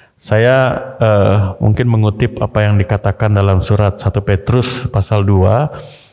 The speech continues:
ayat yang kelima. Di situ dikatakan, "Hendaklah kamu menjadi batu yang hidup untuk pembangunan rumah Allah." Apa sih hebatnya jadi pendeta? Nggak ada. Yang hebat Tuhan, gitu. Apa hebatnya kita jadi pelayan Tuhan?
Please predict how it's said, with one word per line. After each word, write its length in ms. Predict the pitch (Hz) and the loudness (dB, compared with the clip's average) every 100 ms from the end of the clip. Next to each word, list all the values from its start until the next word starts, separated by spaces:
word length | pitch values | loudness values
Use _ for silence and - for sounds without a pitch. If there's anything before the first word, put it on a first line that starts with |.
| - | -8
ayat 240 | - 98 107 | -4 -2 0
yang 140 | 101 | 0
kelima. 540 | 104 101 101 98 90 | 0 2 2 2 2
Di 80 | 92 | 0
situ 200 | - 95 | -2 -2
dikatakan, 560 | 113 98 - 92 117 110 | -2 -2 -2 -2 0 0
"Hendaklah 360 | 95 95 107 104 | 2 0 -2 -2
kamu 380 | 98 98 110 113 | 0 2 2 2
menjadi 340 | 104 98 92 98 | 2 0 0 0
batu 540 | 98 95 - 117 110 | 0 -2 -2 0 2
yang 200 | 104 98 | 2 2
hidup 360 | - 101 98 - _ _ _ _ _ _ _ _ _ _ | 0 0 0 -4 _ _ _ _ _ _ _ _ _ _
untuk 260 | - 95 - | -2 -2 0
pembangunan 420 | 95 98 98 98 | -2 0 0 0
rumah 260 | 98 92 98 | 0 0 0
Allah." 300 | 95 92 85 - _ _ _ _ _ _ _ _ | 0 0 -2 -6 _ _ _ _ _ _ _ _
Apa 200 | - 127 147 | -10 -4 -2
sih 100 | 170 | 0
hebatnya 340 | 147 131 147 | 0 0 0
jadi 160 | 139 135 | 0 0
pendeta? 400 | 131 127 127 156 - - - - | 0 0 0 -2 -4 -8 -18 -8
Nggak 260 | 104 95 95 101 | -2 0 2 0
ada. 200 | 143 131 - - - _ _ _ _ | 0 -2 -4 -10 -20 _ _ _ _
Yang 140 | - 90 | -4 -2
hebat 240 | 98 131 127 | 0 0 -2
Tuhan, 400 | 113 - 95 90 95 95 - | -2 0 0 2 0 -4 -6
gitu. 360 | 92 85 - 87 - _ _ _ _ _ _ _ | -4 -2 -2 -6 -8 _ _ _ _ _ _ _
Apa 200 | - 117 | -4 -2
hebatnya 340 | 147 147 151 151 | 0 0 -2 -2
kita 160 | 147 | -2
jadi 100 | 143 143 | -2 0
pelayan 260 | 143 143 | 0 0
Tuhan? 240 | 151 143 | 0 0